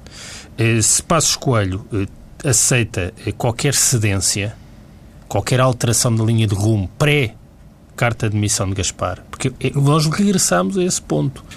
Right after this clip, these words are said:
O discurso de Maria Luísa Albuquerque esta semana no Parlamento, aliás, é um regresso a Gaspar pré-demissão.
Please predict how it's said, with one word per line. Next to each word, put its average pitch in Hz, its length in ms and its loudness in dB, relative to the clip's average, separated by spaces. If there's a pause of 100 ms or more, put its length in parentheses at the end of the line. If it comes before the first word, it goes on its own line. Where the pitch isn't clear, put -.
(360)
O 113 40 -4
discurso - 340 0
de - 40 -2
Maria 113 160 4
Luísa 113 240 2
Albuquerque 107 400 -2
esta 107 160 -2
semana 101 260 0
no 98 60 -2
Parlamento, 107 460 0
aliás, 135 240 2
é 165 40 0
um 160 120 0
regresso 135 720 -2
a 147 80 2
Gaspar 143 480 0
pré-demissão. 175 760 0